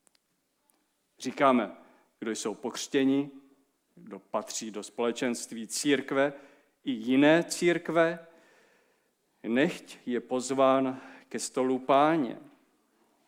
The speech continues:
Je tomu proto, protože vyznáváme, že jsme rodina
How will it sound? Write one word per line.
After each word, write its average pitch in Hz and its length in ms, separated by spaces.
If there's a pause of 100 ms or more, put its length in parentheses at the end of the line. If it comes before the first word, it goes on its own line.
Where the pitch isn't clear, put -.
(1600)
Je 123 80
tomu 180 280
proto, 175 460
protože 170 720 (140)
vyznáváme, 151 640
že 147 140
jsme 123 280
rodina 127 720